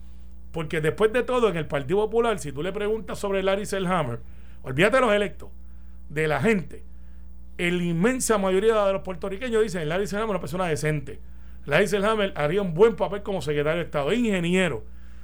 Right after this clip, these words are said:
Le han dado a cargo de que sea el que nos verifique y nos ayude para que Luma, en cualquier evento de negociación, tenga una persona capaz del lado del gobierno, representando al gobierno y a su vez a la gente". O sea, ¿qué más podemos pedir?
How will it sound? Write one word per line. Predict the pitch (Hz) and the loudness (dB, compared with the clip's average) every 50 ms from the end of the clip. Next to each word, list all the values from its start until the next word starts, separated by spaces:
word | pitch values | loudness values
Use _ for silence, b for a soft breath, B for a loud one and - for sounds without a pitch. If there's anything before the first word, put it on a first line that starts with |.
| b b b | b b b
Le | 151 147 | -4 -2
han | 175 185 | 2 2
dado | 233 240 247 | 4 4 4
a | 233 240 | 2 2
cargo | 240 240 269 262 254 240 220 | 2 0 0 2 4 2 4
de | 175 185 180 | 2 0 -4
que | - 180 147 | -4 -4 -4
sea | - 214 226 | 0 0 0
el | 233 233 | 0 0
que | - 240 220 | 0 0 0
nos | 220 190 151 180 | 0 -2 -4 -4
verifique | 226 190 185 170 139 - 208 247 240 - 254 247 247 - b b b b b b b | -4 -4 -4 -4 -6 -6 -6 -6 -4 -4 -4 -4 -4 -6 b b b b b b b
y | - 240 240 | 0 2 4
nos | 226 226 214 - - - | 4 4 2 2 0 -2
ayude | 196 196 - 143 127 208 262 269 - 151 120 101 - - - - b b b b b b b | 0 0 0 0 0 0 0 0 0 0 -2 -4 -6 -12 -12 -12 b b b b b b b
para | - 160 156 160 160 151 | 0 0 2 2 0 -2
que | - 160 156 | -2 -2 -2
Luma, | 165 208 247 240 202 180 175 180 - - - - - - - | 0 0 0 0 0 0 0 -2 -4 -8 -12 -12 -12 -10 -8
en | - 147 143 139 | -6 -6 -4 -2
cualquier | - 143 139 127 - 160 175 196 | -2 -4 -4 -4 -4 -4 -2 0
evento | 202 196 208 214 214 - - 214 202 | 0 2 2 2 2 2 0 -2 -2
de | 202 202 | -2 -2
negociación, | 208 208 220 214 202 202 - 220 240 233 - - - b b b b b b b | 0 0 0 0 0 0 -2 0 -2 -2 -2 -4 -10 b b b b b b b
tenga | - 165 180 202 214 | -4 -4 -2 0 0
una | 214 214 | 0 0
persona | 208 208 156 190 220 220 214 214 | 0 0 -2 0 0 0 0 0
capaz | - 175 170 170 - 233 233 196 - - | 0 0 0 2 2 2 2 2 0 -2
del | - 151 139 | -4 -2 0
lado | 143 156 180 196 | 2 2 2 0
del | 196 202 | 0 -2
gobierno, | 196 208 214 247 247 233 190 | -2 -2 -2 0 0 0 -2
representando | 170 156 180 165 139 139 143 139 127 220 247 254 240 226 | -2 -2 -6 -6 -8 -8 -8 -4 -2 -2 0 2 2 2
al | 202 180 | 2 2
gobierno | 156 147 147 196 240 247 247 226 220 175 | 0 0 0 2 2 2 2 2 0 0
y | 165 151 | 0 -2
a | 127 | -2
su | 139 139 | -2 0
vez | 156 196 | 0 2
a | 202 196 | 2 2
la | 160 131 117 | 0 -2 -4
gente". | 131 151 151 151 147 - - 113 - b b b b b b b b b b b b b b | -4 -4 -4 -6 -8 -8 -12 -12 -12 b b b b b b b b b b b b b b
O | - | -4
sea, | - 165 156 156 | -4 -4 -4 -2
¿qué | - - 214 240 233 | 2 4 4 6 6
más | 220 233 254 233 - | 4 2 0 0 -2
podemos | - 202 190 185 185 196 233 202 - | -2 -2 0 0 0 2 0 0 -2
pedir? | - 170 131 135 170 190 165 117 - | -2 -2 2 2 4 2 2 0 -2